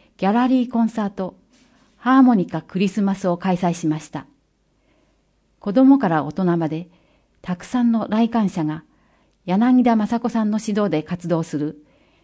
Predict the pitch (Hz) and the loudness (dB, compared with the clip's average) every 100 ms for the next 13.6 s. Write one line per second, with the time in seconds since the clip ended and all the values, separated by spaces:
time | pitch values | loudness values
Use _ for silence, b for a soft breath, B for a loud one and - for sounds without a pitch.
0 | b b - 269 269 269 247 240 240 240 | b b 2 2 4 2 0 0 2 2
1 | 226 170 165 165 - 160 139 - b b | 2 -2 -2 -6 -8 -6 -6 -12 b b
2 | b b b _ 254 277 277 247 240 226 | b b b _ -2 0 2 0 0 -6
3 | - 254 254 233 233 214 196 - 180 180 | -4 -4 -2 -4 -4 -8 -8 -10 -8 -8
4 | - 196 180 247 196 170 190 202 190 175 | -8 -6 -2 0 0 0 0 2 2 0
5 | 165 160 - _ _ _ _ _ _ _ | -2 -6 -14 _ _ _ _ _ _ _
6 | _ _ _ _ _ _ 233 247 240 240 | _ _ _ _ _ _ 0 4 4 2
7 | 220 208 196 196 196 b b b _ - | 0 0 -2 -4 -10 b b b _ 0
8 | 285 208 156 - 180 196 196 180 180 165 | 2 4 0 0 -2 0 0 0 0 -2
9 | 175 147 151 - - _ _ _ _ _ | -2 -4 -4 -6 -18 _ _ _ _ _
10 | _ - 247 247 226 220 185 208 208 190 | _ -4 0 2 2 2 0 2 0 0
11 | 175 180 b b b - 214 247 254 220 | -4 -8 b b b -6 0 2 2 0
12 | - 185 185 - _ - 170 - 175 - | -4 -6 -6 -10 _ -8 -6 -4 -6 -2
13 | 196 185 165 151 - 151 | -2 0 -2 -2 -6 -14